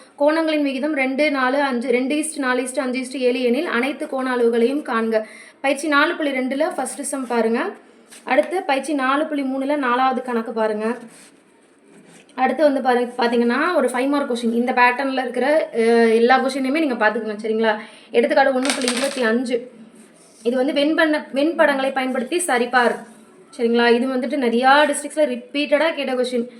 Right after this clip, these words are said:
இப்போ நீங்க வந்துட்டு இந்த ஃபைவ் மார்க்ஸை வந்துட்டு ஓரளவு ப்ராக்டிஸ் பண்ணுங்க, சரிங்களா? அடுத்து, அ, ஏறு வரிசையில் எழுதுக. ரூட், அ, three root of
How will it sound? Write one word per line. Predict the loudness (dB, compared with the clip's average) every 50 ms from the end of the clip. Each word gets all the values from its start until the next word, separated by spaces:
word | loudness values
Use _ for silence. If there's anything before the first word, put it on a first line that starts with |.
| -20 _ _ _ _ -14
இப்போ | -10 -4 -2
நீங்க | 0 0 2
வந்துட்டு | 0 0 0 -2 -2
இந்த | -2 -2 -2
ஃபைவ் | -2 -2 -2 0 0 0
மார்க்ஸை | 0 -2 -2 -4 -4
வந்துட்டு | -4 -2 0
ஓரளவு | 0 2 2 0 0 0
ப்ராக்டிஸ் | 0 0 0 0 -2 -8 -8 -6
பண்ணுங்க, | -6 -6 -4 -2 -2 -2
சரிங்களா? | -2 -2 -4 0 0 2 2 2 0 -2 -4 -14 -20 -20 -20 -20 _ _ _ -20 _ -8
அடுத்து, | -4 -4 -4 -4 -4 -4 -4 -2 -2 -2 -4 -4 -8 -18 _ _ _ _ -20 _ _ -20 -20 _ -20 _ _ _ _ _ -20 _ _ _ _ _ _ _ -8 -4
அ, | 0 0 2 2 2 4
ஏறு | 8 10 10 10 8 6
வரிசையில் | 4 4 2 2 -2 -4 -4 -2 4
எழுதுக. | 6 8 8 8 8 6 4 2 2 0 -2 -4 -8
ரூட், | -8 -6 -2 -2 0 0 -2 -4 -8 -16 -20 _ _ _ _ _ _ -4
அ, | 0 2 2 2 2 2 0 -4 -6 -6
three | -4 -2 2 2 4 2 2
root | 2 0 -2 -2 -2 -2
of | -2 -2